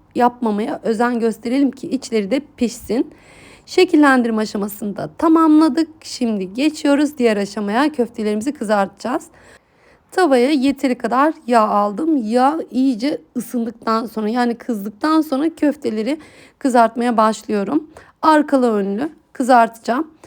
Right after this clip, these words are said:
Bu işlemi dilerseniz fırında da yapabilirsiniz ya da air fry kullananlar air fry'da da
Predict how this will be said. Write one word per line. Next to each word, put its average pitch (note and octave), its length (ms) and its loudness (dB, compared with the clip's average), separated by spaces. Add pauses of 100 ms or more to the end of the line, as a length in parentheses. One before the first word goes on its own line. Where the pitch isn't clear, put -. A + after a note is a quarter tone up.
(280)
Bu D#4+ 160 4
işlemi C4 600 0
dilerseniz C4 720 0
fırında A3+ 420 -2
da C4+ 60 0
yapabilirsiniz A3 1080 -2
ya A#3 220 0
da G#3 180 -4 (180)
air B3+ 260 2
fry G#3 400 -2
kullananlar A#3 760 -2
air A#3+ 200 -2
fry'da G3 500 -2
da D4+ 140 -4